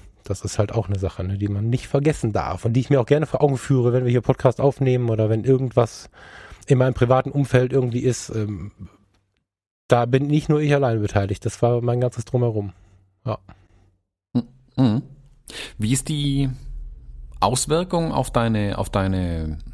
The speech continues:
Speaker 2: sag mal, Nebenprojekte, also in Anführungszeichen Nebenprojekte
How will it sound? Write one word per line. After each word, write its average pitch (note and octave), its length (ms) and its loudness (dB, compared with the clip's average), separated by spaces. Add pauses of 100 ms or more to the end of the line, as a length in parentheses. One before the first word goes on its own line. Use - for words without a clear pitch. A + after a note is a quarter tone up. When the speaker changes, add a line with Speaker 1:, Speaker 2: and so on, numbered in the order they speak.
(200)
Speaker 2:
sag G#2 120 -2
mal, G#2+ 80 2
Nebenprojekte, D3 1040 0
also G2 280 -2 (400)
in A#2 120 -6
Anführungszeichen A2+ 480 0
Nebenprojekte G#2+ 560 -2